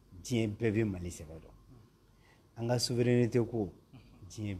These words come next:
bɛɛ b'a kalama. Mali ka intérêt la ko, bɛɛ b'a kalama. Et grâce à ces militaires qui sont là aujourd'hui, grâce à Assimi, qu'on encourage, qu'on félicite, avec son gouvernement,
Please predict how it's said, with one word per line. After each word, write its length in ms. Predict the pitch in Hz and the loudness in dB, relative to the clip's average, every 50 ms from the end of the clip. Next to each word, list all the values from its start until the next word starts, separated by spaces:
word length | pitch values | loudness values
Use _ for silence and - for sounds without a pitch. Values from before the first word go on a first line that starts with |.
| 87 | -8
bɛɛ 160 | - 104 101 92 | -6 -4 -4 -4
b'a 180 | 98 98 92 | -4 -8 -8
kalama. 340 | - - 80 76 76 73 - - - - - _ _ _ - | -8 -10 -12 -12 -12 -14 -16 -20 -20 -20 -20 _ _ _ -14
Mali 240 | 107 101 110 117 127 117 | -10 -6 -2 -2 -2 -2
ka 200 | - 113 117 - - | -2 -6 -6 -6 -8
intérêt 380 | 117 113 110 113 120 117 117 | -6 -6 -2 0 2 2 4
la 180 | 117 117 117 113 | 4 4 4 2
ko, 280 | 107 - 117 104 90 - - - _ - | 0 -4 -10 -10 -10 -12 -16 -20 _ -12
bɛɛ 120 | 110 101 | -10 -8
b'a 200 | 95 107 104 101 | -6 -4 -6 -6
kalama. 360 | - - 92 85 87 82 78 80 - - - - - - - - - - - - - | -6 -8 -12 -12 -10 -12 -14 -16 -18 -20 -20 -20 -20 -20 -20 -20 -20 -20 -20 -12 -10
Et 100 | 139 131 | -8 -4
grâce 460 | 131 147 175 185 190 - - - - - - _ _ _ - - - - - - - - _ _ _ - | 0 2 2 2 2 0 -6 -10 -14 -20 -20 _ _ _ -20 -20 -20 -20 -20 -20 -20 -20 _ _ _ -12
à 80 | 123 120 | -10 -8
ces 160 | - - 120 | -4 -2 0
militaires 440 | 120 123 123 135 127 - 156 - - | 0 0 0 -2 -2 -2 -2 -2 -2
qui 120 | - 117 | -6 -10
sont 160 | - - 120 120 | -8 -6 -4 -2
là 180 | 117 123 127 | 2 2 2
aujourd'hui, 480 | 120 113 110 104 110 110 113 127 131 - - - - - - - - - | 2 2 0 -2 -4 -4 -4 -6 -10 -10 -12 -18 -20 -20 -20 -20 -18 -12
grâce 300 | 110 123 135 147 147 - | -4 -2 0 0 0 -2
à 80 | 131 117 | -2 -2
Assimi, 360 | 113 113 - - 127 135 160 - - - - - - - - - - - - - - _ - _ - - _ - - _ - - _ _ _ - - _ _ - - - - - _ _ _ _ - - - | -2 -2 -4 -4 -6 -6 -6 -8 -14 -20 -20 -20 -20 -20 -20 -20 -20 -20 -20 -20 -20 _ -20 _ -20 -20 _ -20 -20 _ -20 -20 _ _ _ -20 -20 _ _ -20 -20 -20 -20 -20 _ _ _ _ -20 -16 -10
qu'on 200 | - 107 101 101 | -6 -4 -2 0
encourage, 560 | 110 120 113 - 139 147 156 170 185 - - - 139 113 - - - | 0 0 -2 -4 -4 -4 -4 -4 -4 -8 -14 -18 -20 -20 -20 -20 -20
qu'on 180 | - - 113 107 | -16 -12 -12 -10
félicite, 480 | - - 139 139 151 147 - - 107 - - - - - - - - - - _ - - _ - - - - - | -6 -4 -4 -2 -2 -4 -4 -6 -8 -10 -12 -20 -20 -20 -20 -20 -20 -20 -20 _ -20 -20 _ -20 -20 -20 -20 -14
avec 220 | - 107 120 120 - | -8 -6 -6 -6 -6
son 160 | - 123 117 | -6 -6 -4
gouvernement, 640 | 110 107 113 123 131 127 131 131 143 147 143 - | -4 -6 -4 -2 -2 0 0 0 -2 -2 -4 -6